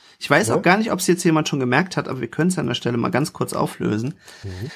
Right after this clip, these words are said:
Speaker 1: dass wir jetzt keine, äh, Titel uns mehr vorgeben, sondern pa-, gucken, was in der Sendung passiert und danach die Sendung, äh, dann benennen und mal schauen, ob das, äh, besser für euch sogar funktioniert. Könnt ihr uns gerne mal
Speaker 2: Also ein schöner,
Speaker 1: zurückmelden.
Speaker 2: ein schöner Spitz durch Persönlichkeitsgruppen.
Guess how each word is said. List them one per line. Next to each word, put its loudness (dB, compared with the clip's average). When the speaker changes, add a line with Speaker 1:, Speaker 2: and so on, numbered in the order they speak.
Speaker 1:
dass -6
wir 6
jetzt 2
keine, 2
äh, 0
Titel 0
uns -6
mehr -6
vorgeben, -4
sondern -6
pa-, -8
gucken, -6
was -2
in -6
der -4
Sendung -10
passiert -6
und -12
danach -8
die -16
Sendung, -6
äh, -6
dann 2
benennen 4
und -2
mal 4
schauen, 2
ob -2
das, -6
äh, 2
besser -2
für -8
euch -4
sogar -4
funktioniert. -4
Könnt -2
ihr -4
uns -6
gerne -4
mal -2
Speaker 2:
Also -8
ein -4
schöner, 4
Speaker 1:
zurückmelden. 4
Speaker 2:
ein 0
schöner 2
Spitz 0
durch 2
Persönlichkeitsgruppen. -2